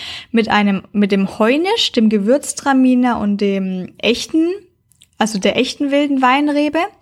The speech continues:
Und ich glaub, die gibt's schon ungefähr fast seit der Eiszeit, diese wilde Weinrebe. Ähm, ja, seit sechshundert Jahren gibt's diese Traube in Deutschland, wurde damals aus der Natur entnommen und dann vermehrt und wirklich in,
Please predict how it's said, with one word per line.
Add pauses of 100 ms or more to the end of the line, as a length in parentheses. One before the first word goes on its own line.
(580)
Und
ich
glaub,
die
gibt's
schon
ungefähr
fast
seit
der
Eiszeit,
diese
wilde
Weinrebe. (920)
Ähm,
ja,
seit (100)
sechshundert
Jahren
gibt's
diese
Traube
in
Deutschland,
wurde
damals
aus
der
Natur
entnommen
und
dann
vermehrt
und
wirklich
in,